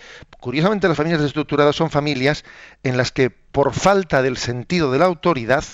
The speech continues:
luego viene una anarquía que se pretende solucionar con autoritarismo. Esto suele ser así. Falta el sentido de la autoridad, anarquía. Y luego, como, como eso es un desastre,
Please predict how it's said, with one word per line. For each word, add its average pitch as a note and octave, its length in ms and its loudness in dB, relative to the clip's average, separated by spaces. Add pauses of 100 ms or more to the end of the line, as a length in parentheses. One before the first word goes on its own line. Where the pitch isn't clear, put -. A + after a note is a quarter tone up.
(1040)
luego C#3+ 300 2
viene D3 180 4
una C#3+ 160 2
anarquía C#3+ 720 0 (800)
que - 100 -2
se B2+ 120 0
pretende D3+ 440 2
solucionar C#3 480 -2
con C#3 140 -2
autoritarismo. B2+ 840 -2 (1300)
Esto - 160 -10
suele C#3+ 220 0
ser A2+ 160 -2
así. A#2+ 240 -4 (720)
Falta E3+ 340 0
el D3+ 60 -2
sentido D3+ 320 -2
de D3+ 80 4
la D3 60 4
autoridad, C#3+ 440 0 (480)
anarquía. A#2 720 -4 (420)
Y C3 120 -2
luego, F3 240 4
como, C3 240 0
como D3 200 -2
eso E3 80 2
es D#3+ 80 -4
un E3+ 120 -2
desastre, D#3 460 0